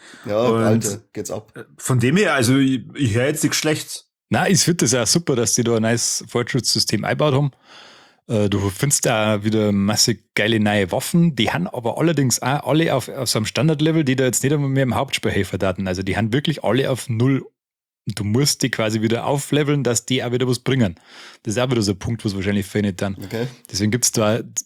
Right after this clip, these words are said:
Speaker 3: relativ viel so Schmiedesteine zum Aufleveln. Aber das musst du alles machen. Du kannst bei dem Spiel, ich mein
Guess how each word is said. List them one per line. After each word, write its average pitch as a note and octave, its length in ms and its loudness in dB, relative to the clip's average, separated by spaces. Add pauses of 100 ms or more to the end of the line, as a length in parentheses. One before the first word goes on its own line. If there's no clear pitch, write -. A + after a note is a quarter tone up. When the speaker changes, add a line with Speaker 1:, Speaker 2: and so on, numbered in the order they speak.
Speaker 3:
relativ G#2+ 340 -2
viel C3 220 0
so G#2+ 80 2
Schmiedesteine A#2 600 0
zum - 180 -4
Aufleveln. A#2+ 480 0 (140)
Aber G#2+ 80 0
das G2+ 100 2
musst C#3 220 2
du C#3 60 2
alles C#3 200 2
machen. A#2 540 0
Du G2+ 180 0
kannst A#2 380 -4
bei A#2 100 -2
dem G#2 120 2
Spiel, C#3 480 0
ich F#2+ 180 -12
mein D#3+ 260 0